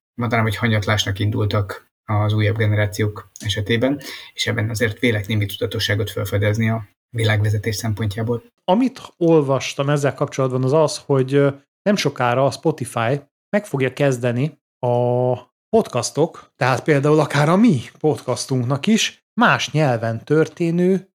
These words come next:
Speaker 2: publikálását, méghozzá emberi közreműködés nélkül, úgy, hogy átírják az elhangzottakat, lefordítják egy másik nyelvre, és az eredeti hangra saját hangodon más nyelven adják vissza, igen.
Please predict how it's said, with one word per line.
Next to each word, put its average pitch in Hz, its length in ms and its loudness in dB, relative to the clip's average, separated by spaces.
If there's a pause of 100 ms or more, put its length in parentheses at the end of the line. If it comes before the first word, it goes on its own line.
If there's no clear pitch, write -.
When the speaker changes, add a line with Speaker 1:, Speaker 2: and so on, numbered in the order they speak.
(160)
Speaker 2:
publikálását, 127 1000 0
méghozzá 190 720 2
emberi 113 340 -6
közreműködés 131 880 -2
nélkül, 165 640 0 (440)
úgy, 180 420 0 (100)
hogy 175 200 0
átírják 113 800 -2 (100)
az 107 440 -6
elhangzottakat, 175 1040 0 (500)
lefordítják 127 800 0
egy 127 100 -2
másik 143 400 -2
nyelvre, 151 480 0
és 143 180 -2
az 147 240 -4 (140)
eredeti 123 840 -2 (180)
hangra 131 800 0 (540)
saját 127 560 0
hangodon 175 680 2
más 170 300 0
nyelven 113 320 -2
adják 110 340 -4
vissza, 127 320 -6
igen. 117 360 -6